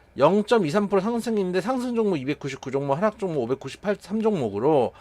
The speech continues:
하락 종목이 두 배 이상 많았습니다. 코스닥 같은 경우는 사백오십칠 종목 상승,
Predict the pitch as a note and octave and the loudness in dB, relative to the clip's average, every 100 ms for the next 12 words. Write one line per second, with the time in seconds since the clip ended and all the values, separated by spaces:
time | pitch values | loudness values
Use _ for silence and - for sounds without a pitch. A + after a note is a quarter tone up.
0 | - - - - A#3 B3 B3 A#3 G#3+ F3+ | -20 -20 -20 0 6 6 4 2 2 0
1 | F#3 D#3 F#3 E3+ D#3+ G#2+ G2 G2+ G2+ G2+ | -2 2 2 2 -2 -2 -4 -8 -10 -10
2 | F#2+ F#2 G#2+ - B3 A#3+ A#3 G#3+ - F3+ | -10 -12 -16 -8 -8 0 2 2 -2 -4
3 | D#3+ C#3+ D3+ E3+ C3 B2+ C3+ B2+ A#2+ - | -2 -2 -2 -4 -4 -4 -4 -6 -8 -12
4 | F#3+ G#3 F3+ F3+ D3+ D3 A3 B3 | -4 0 0 0 -2 2 2 2